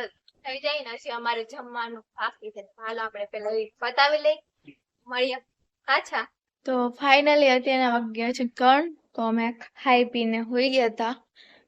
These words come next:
છું અમે એવું થયું, અમારે બે વાગી ગયા તા. તો હોઈ ગયા તા થોડીક વાર, તો હવે જો પાછા ઉઠીને વળગી જાય અમારા કામે. તો હજી થોડુંક બાકી, હજી તો કેટલું બધું બાકી છે અમારે નેંદવાનું.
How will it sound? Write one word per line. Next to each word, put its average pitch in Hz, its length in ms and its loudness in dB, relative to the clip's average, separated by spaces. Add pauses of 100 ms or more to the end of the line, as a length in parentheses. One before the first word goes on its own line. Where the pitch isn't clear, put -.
(160)
છું 247 340 2
અમે 240 220 4
એવું 240 180 4
થયું, 226 200 -2
અમારે 208 260 -2
બે 220 240 6
વાગી 233 360 4
ગયા 220 140 6
તા. 240 220 -2 (960)
તો 214 220 0
હોઈ 254 280 2
ગયા 240 160 4
તા 214 120 -2
થોડીક 214 420 0
વાર, 208 140 2 (100)
તો 220 120 0
હવે 214 180 2
જો 233 140 -2
પાછા 214 440 0
ઉઠીને 214 440 -2
વળગી 240 400 2
જાય 233 240 2
અમારા 214 300 0
કામે. 226 640 -2 (1800)
તો 226 140 0
હજી 226 240 0
થોડુંક 214 400 0
બાકી, 220 500 2
હજી 233 200 2
તો 208 300 0
કેટલું 214 460 -4
બધું 214 300 -2
બાકી 214 360 -2
છે 214 120 -6
અમારે 214 340 4
નેંદવાનું. 214 760 2